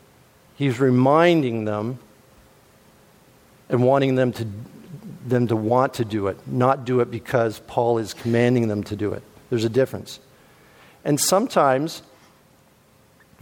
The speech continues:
when we hear about what others are doing, that can be m-, good motivation for us.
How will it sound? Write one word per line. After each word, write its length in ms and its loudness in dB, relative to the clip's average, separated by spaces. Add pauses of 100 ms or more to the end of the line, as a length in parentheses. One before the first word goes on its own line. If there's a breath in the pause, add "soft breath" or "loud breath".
(680)
when 180 4
we 160 2
hear 400 4
about 200 4
what 260 2
others 420 2
are 80 2
doing, 500 -2 (2750 soft breath)
that 160 2
can 140 2
be 100 2
m-, 300 0 (240)
good 180 4
motivation 640 2
for 200 0
us. 300 -2